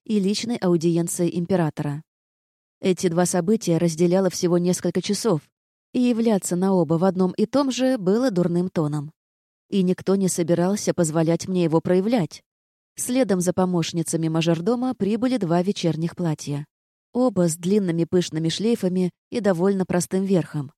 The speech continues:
с плотным корсажем и открытыми плечами. Одно малиновое, второе голубое. Как ни странно, оба цвета отлично сочетались с синими перьями в моей каштановой шевелюре. "У Лаэрны Лотти новая помощница", —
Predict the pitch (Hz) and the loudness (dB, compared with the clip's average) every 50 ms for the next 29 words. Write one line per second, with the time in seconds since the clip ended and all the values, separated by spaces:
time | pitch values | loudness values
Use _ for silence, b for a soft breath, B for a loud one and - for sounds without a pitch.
0 | _ _ _ _ - - - 240 254 240 226 185 165 160 - 175 165 165 - 233 | _ _ _ _ -14 -10 -4 0 0 0 2 0 -2 -2 0 -2 -2 -2 -2 -2
1 | 240 233 214 226 214 - - 190 180 - - 175 175 170 - 170 170 170 - 170 | -2 -2 -2 -4 -6 -4 -2 -2 -2 -2 -2 -2 -2 -2 -2 -2 -4 -2 -2 -4
2 | 170 - - 170 151 143 143 143 147 - _ _ _ _ _ _ _ _ _ - | -4 -4 -4 -4 -4 -4 -6 -8 -10 -12 _ _ _ _ _ _ _ _ _ -6
3 | 233 254 214 226 262 240 190 175 170 185 247 247 247 226 226 226 226 214 _ _ | -6 -4 -4 -2 -4 -2 0 0 0 0 -2 -2 -2 -2 -2 -2 -2 -4 _ _
4 | _ _ - - - 208 185 175 180 185 175 165 170 175 165 147 147 147 147 147 | _ _ -10 -2 -2 0 2 2 2 2 2 2 2 0 0 0 -2 -2 -2 -4
5 | 151 151 _ _ _ _ _ _ _ _ _ _ _ _ _ _ - 208 180 - | -6 -8 _ _ _ _ _ _ _ _ _ _ _ _ _ _ -6 -6 -4 -2
6 | 180 180 175 - - - 208 214 202 190 185 170 156 _ _ _ _ - - 233 | -2 -4 -4 -4 -2 -2 -2 -2 -2 -2 -4 -4 -4 _ _ _ _ -6 -4 -2
7 | 208 180 190 - - 208 214 233 226 - 190 - - 185 185 - 185 196 226 - | 0 0 -2 -2 -2 -2 -2 -2 0 0 -2 -2 0 -2 -2 0 0 -2 -2 -2
8 | - 180 175 - 175 - - 165 - 190 202 196 175 160 - - 185 175 175 170 | -2 -2 -2 -2 -4 -6 -6 -4 -2 -2 0 0 -2 -4 -4 -4 -4 -2 -2 0
9 | 170 165 - - 196 214 190 185 165 160 156 - - 156 160 170 170 165 165 160 | -2 -2 -2 0 0 0 2 0 0 0 -2 -4 -4 -4 -2 0 2 2 2 2
10 | - 160 - - - 165 160 165 156 160 160 - - 156 165 165 151 143 135 143 | 0 -4 -4 -2 -4 -2 -2 0 0 0 -2 -2 -2 0 0 0 0 0 -4 -4
11 | 127 120 - _ _ _ _ _ _ _ _ _ _ _ _ _ _ _ _ _ | -6 -8 -10 _ _ _ _ _ _ _ _ _ _ _ _ _ _ _ _ _
12 | _ _ - 240 247 233 214 196 175 160 160 170 175 175 175 160 160 190 233 - | _ _ -4 -2 0 2 4 4 4 2 2 0 0 0 0 2 2 0 0 -2
13 | - - - 240 185 165 165 151 180 175 - 185 175 165 160 156 156 - - 170 | -2 -4 -2 0 0 0 0 2 2 2 2 2 0 0 0 -2 -4 -4 -4 -6
14 | 160 - - 170 165 151 | -6 -6 -4 -4 -4 -4